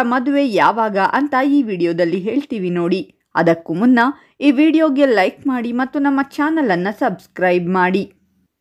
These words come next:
ಶಶಿಕುಮಾರ್ಗೆ ಇದೇ ಆಗಸ್ಟ್ ಆರು ಹಾಗೂ ಏಳರಂದು ಬೆಂಗಳೂರಿನಲ್ಲಿ ಮದುವೆ ಫಿಕ್ಸ್ ಆಗಿದೆ ಎಂದು ಮಾಹಿತಿ ಲಭ್ಯವಾಗಿದೆ.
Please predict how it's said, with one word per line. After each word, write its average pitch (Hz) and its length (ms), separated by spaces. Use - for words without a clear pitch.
ಶಶಿಕುಮಾರ್ಗೆ 302 840
ಇದೇ 247 320
ಆಗಸ್ಟ್ 262 680
ಆರು 226 300
ಹಾಗೂ 233 420
ಏಳರಂದು 233 720
ಬೆಂಗಳೂರಿನಲ್ಲಿ 202 960
ಮದುವೆ 196 420
ಫಿಕ್ಸ್ - 420
ಆಗಿದೆ 185 340
ಎಂದು 233 300
ಮಾಹಿತಿ 214 480
ಲಭ್ಯವಾಗಿದೆ. 170 880